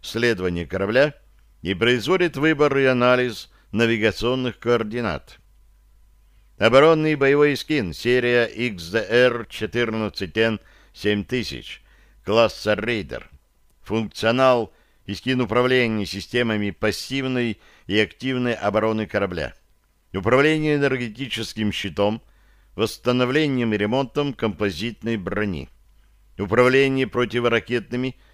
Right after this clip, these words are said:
или противоторпедными орудиями. Управление системой маскировки судна. Управление средствами активного и пассивного нападения. Управление корабельными боевыми дроидами,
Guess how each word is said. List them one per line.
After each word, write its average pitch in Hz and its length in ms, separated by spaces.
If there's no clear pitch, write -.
или 120 260
противоторпедными 113 1120
орудиями. 69 640
Управление 123 680
системой 123 560
маскировки 117 680
судна. 69 460
Управление 135 640
средствами 123 600
активного 117 800
и 110 80
пассивного 117 760
нападения. 101 680
Управление 120 640
корабельными 123 580
боевыми 113 560
дроидами, 107 720